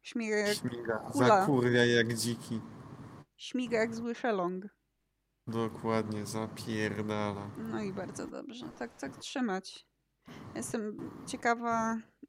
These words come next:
Speaker 1: czy, czy, czy, ja-, jak będzie wyglądała w sumie moja, moja nowa praca, bo tak, e, wiem bardzo ogólnikowe rzeczy. <laughs> Wie-, wiem, że będę, mm, robić, em, również ciekawe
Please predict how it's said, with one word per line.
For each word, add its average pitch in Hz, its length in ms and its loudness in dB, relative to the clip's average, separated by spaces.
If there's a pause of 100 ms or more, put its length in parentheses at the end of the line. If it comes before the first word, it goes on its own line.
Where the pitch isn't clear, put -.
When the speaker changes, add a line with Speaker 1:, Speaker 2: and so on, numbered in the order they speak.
(420)
Speaker 1:
czy, - 180 -8
czy, - 240 -10
czy, 214 380 -6
ja-, 196 140 2
jak 208 240 2
będzie 214 240 -4
wyglądała 208 520 -2
w - 60 -18
sumie 180 260 -4
moja, 185 420 -2
moja 185 260 -4
nowa 185 200 -6
praca, 185 340 -4
bo 180 120 -8
tak, - 300 -8
e, 190 240 -4 (480)
wiem 220 420 0 (240)
bardzo 226 340 2
ogólnikowe 226 640 0
rzeczy. 220 440 0 (720)
<laughs> - 1000 0
Wie-, 247 300 4
wiem, 262 140 4
że 254 120 2
będę, 233 600 6
mm, - 440 -2
robić, 233 680 -2 (600)
em, 226 840 2 (840)
również 247 320 2
ciekawe 240 460 8